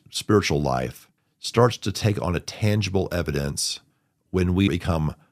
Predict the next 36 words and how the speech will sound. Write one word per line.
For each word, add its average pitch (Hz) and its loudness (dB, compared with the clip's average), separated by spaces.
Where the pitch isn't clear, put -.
kinder, 101 0
more 80 -2
patient, - 0
more 78 -4
hopeful, - -4
and 85 -2
more 87 2
helpful 107 0
to 80 0
those 85 2
around 90 2
us. - -6
So - 2
in 151 6
these 151 6
verses, 98 4
Jesus 135 2
is 117 0
speaking 127 2
to 95 4
his 90 4
disciples, - 2
but 95 2
his 95 2
words 117 4
resonate 92 4
with 82 -2
us 82 0
today. 101 0
You 110 4
can 107 6
be 113 8
a 101 8
beacon 101 2
of 87 -2
hope, 123 6